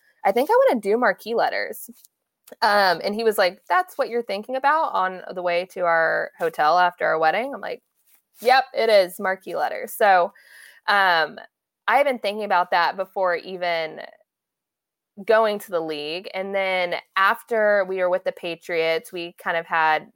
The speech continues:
we had a rough couple years. He was a free agent for twelve weeks his second year. We were struggling financially, and it was just a lot. I mean, I think that people think that you make all this money and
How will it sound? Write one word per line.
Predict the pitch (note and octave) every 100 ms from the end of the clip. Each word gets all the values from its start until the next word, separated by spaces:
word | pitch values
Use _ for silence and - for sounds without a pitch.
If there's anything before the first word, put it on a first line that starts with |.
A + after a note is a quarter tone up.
| _ -
we | A3
had | A#3
a |
rough | G3+ F#3 F3+
couple | - F#3 G3
years. | F3+ E3+ E3+ E3+ F3
He | -
was | F#3
a | F#3+
free | - F#3+ F3
agent | D#3 E3 F3+ D#3
for | -
twelve | E3+ - E3+ D#3+
weeks | E3 D#3+ D#3 - - _
his | - E3
second | - E3+ F3+ C#3
year. | D#3+ E3 E3 D#3+ - _ _ _ _ _ -
We | G#3+
were | A3+ A3+ G#3+
struggling | - G3 F#3 G3 G3
financially, | G3+ F#3 F3 F3 - E3+ E3+ E3+ E3 E3 E3+ -
and | F3
it | F3 A2+
was | F3 E3+ E3+
just | F#3+ F#3+ - -
a |
lot. | F#3 E3 F#3+ D3
I | - F3
mean, | F3
I | E3+
think | F3+ F3
that | E3+ -
people | F#3+ F3+ E3
think | E3 D#3+ E3+
that | - D#3 D3+ - -
you | F3+
make | F3 E3+
all | E3
this | E3+ -
money | E3+ E3+ D#3+
and | D#3 D3+ D#3